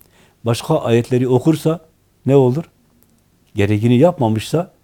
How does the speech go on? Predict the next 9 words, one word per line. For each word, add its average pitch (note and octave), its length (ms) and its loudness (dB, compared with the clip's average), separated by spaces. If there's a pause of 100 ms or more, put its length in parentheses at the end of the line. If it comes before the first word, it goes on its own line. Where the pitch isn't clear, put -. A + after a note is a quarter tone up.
(380)
Kur'an B2+ 300 -2
ona A#2+ 320 -4
lanet G#2+ 340 0
eder. E2 280 -12 (260)
Zaten D3 380 -2 (440)
o G#2+ 240 -2 (720)
sevap A2+ 360 0
olarak G#2 380 -2
gitmez, C3 440 -2